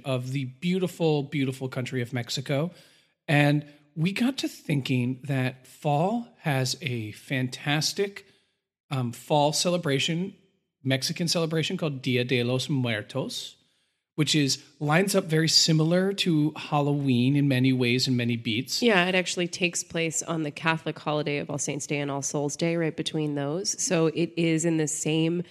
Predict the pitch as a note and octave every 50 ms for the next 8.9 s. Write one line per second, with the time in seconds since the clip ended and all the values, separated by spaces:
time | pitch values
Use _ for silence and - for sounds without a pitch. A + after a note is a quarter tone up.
0 | - - _ _ - E3 D#3 C#3 - - F3 E3+ D#3 E3 D3+ - F3 E3 D#3+ D#3
1 | D3+ D3 D3 D#3 D#3 C#3 C3+ C3+ C#3+ D#3+ F3 F#3 - - D#3+ - - D3+ - D3+
2 | D3 D#3 D3+ - E3 D3+ - D3 C3+ C#3 C#3+ - - D3 D3 - - D#3+ D#3 D3
3 | D3+ D3+ - D#3 D3+ D#3 D#3 D#3+ D#3 D#3+ E3 E3 E3+ E3+ E3+ E3 - - G3 G3+
4 | G#3 G#3+ G#3 G3+ G3 - - F#3 F3+ F3+ E3+ - E3+ - - D#3+ D#3 D#3 D#3 -
5 | - D3+ D#3 E3 F3+ F#3 F3+ - E3+ E3 D#3 D#3 C#3 C#3+ C#3+ F3 F3+ F3+ F#3+ F#3+
6 | F3+ E3 - D3 - - - - E3 C#3 D3 - - - C#3+ C#3 C#3 C#3+ C#3+ C3+
7 | C3 A#2+ B2 - C#3+ C#3+ - D#3 D3 C#3 C#3 - D3 - - D3+ C3+ D3 - -
8 | - - C#3+ - - D3+ C#3+ C3+ C#3+ C#3+ C#3 C#3 B2 B2 A2+ G#2+ - -